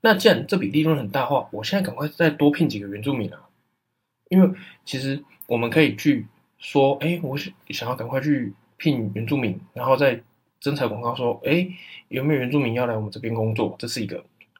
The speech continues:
再来就是这笔钱利润真的很大，那我就先接点钱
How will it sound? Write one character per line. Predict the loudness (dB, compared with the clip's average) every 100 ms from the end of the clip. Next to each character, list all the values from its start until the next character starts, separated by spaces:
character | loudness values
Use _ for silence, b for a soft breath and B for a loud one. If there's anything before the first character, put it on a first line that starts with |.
| _
再 | 2 6
来 | 6
就 | 4
是 | 0 0 -2 B B
这 | -2
笔 | 0
钱 | -2 -2 -2 0
利 | 4
润 | 6 6
真 | 4 -2
的 |
很 | -2 -4
大， | -2 -2 -2 -10 _ _ _
那 | -10 -8
我 | -6
就 | -6
先 | -4 -6 -8 -14 _ _ _ _ _
接 | -2 -2
点 | -2 -4
钱 | -4 -6 -8